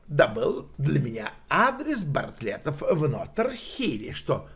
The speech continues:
само по себе было любопытно, ведь первое ограбление произошло именно в этом районе, а все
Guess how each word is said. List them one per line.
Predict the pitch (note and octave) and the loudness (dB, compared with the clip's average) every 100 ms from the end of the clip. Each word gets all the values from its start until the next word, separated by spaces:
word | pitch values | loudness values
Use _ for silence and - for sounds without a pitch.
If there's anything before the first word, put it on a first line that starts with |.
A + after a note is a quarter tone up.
| - | -10
само | - G#2 G2+ | -4 -4 -6
по | - A#2 | -8 -10
себе | B2 A#2+ A#2 | -6 -4 -2
было | C3+ C3+ - - | -2 -2 -2 0
любопытно, | G3 F#3 A3 E3+ A#2+ - - F#2+ - - - | 2 4 2 0 -6 -6 -10 -12 -12 -12 -2
ведь | C#3 C#3+ - - | -2 -2 -10 -10
первое | - G#2 D3 F3 G3+ E3 - | -8 -6 -4 0 2 0 -2
ограбление | A2+ G#2+ G#2+ G#2 F#2+ F#2+ - F#2 - - - - - | -8 -6 -6 -6 -10 -12 -14 -14 -16 -18 -20 -6 2
произошло | F3+ F#3 G3+ A3 A#3+ B3+ - C#4 | 2 4 2 0 6 6 6 0
именно | C#4 D#4+ D4+ | -4 0 0
в | G3+ | 2
этом | G2 - - - | 0 -2 -10 -8
районе, | G#2 G#2 G2 E2+ F#2 - | -6 -6 -10 -12 -12 -6
а | B2 G#2+ | -4 -4
все | - - - G#2 | -8 -12 -6 -6